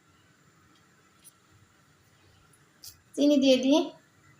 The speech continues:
এই দেখো আমার চিনির শিরাটা রেডি। আমি হচ্ছে পুর ভরেছি এখানে, পাটালি, পাটালি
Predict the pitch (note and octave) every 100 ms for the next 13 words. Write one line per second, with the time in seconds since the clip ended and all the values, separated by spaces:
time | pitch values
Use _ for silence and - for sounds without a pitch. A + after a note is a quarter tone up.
0 | _ _ _ _ _ C#4 A#3+ B3 B3 D4+
1 | G4 - - _ _ _ _ _ _ _
2 | - A#3+ C4+ C4+ C#4+ C#4 - C4+ B3+ B3+
3 | C4 A#3+ A3+ D#4+ - - - - - B3+
4 | D4 - D#4 - C#4+ C#4 D4+ D4 D4+ D#4
5 | D4+ D4 D4 D4+ F4+ - - A#3 - A#3+
6 | - - - C4 B3+ B3+ C4 C4 A#3+ A#3+
7 | A#3+ C4 C4 - D3+ D3 - - - C4+
8 | C4+ C#4+